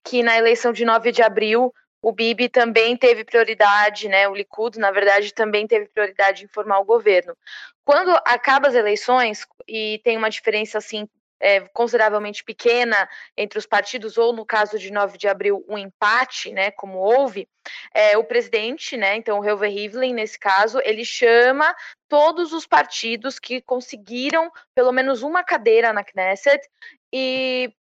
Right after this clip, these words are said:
pede pra eles escolherem um candidato. Então, eles têm que votar em quem vai ter prioridade pra formar o governo, né, dentre os dois ali que estariam disputando. Ah,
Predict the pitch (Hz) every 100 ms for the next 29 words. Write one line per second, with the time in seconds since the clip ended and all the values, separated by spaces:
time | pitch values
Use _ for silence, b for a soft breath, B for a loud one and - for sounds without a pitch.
0 | _ 269 269 294 285 277 277 254 285 -
1 | - 330 247 240 262 285 285 - - 285
2 | 277 294 254 233 185 - _ _ B -
3 | 214 262 262 254 269 262 254 277 285 -
4 | 269 294 285 - 320 381 359 349 320 311
5 | 320 302 311 254 220 220 233 208 285 -
6 | _ _ - 247 254 262 269 254 247 269
7 | 254 226 190 180 180 190 185 214 226 240
8 | 247 202 220 220 226 226 214 214 226 -
9 | 254 240 240 226 - 302 233 185 180 -
10 | B B B B - 214 208 208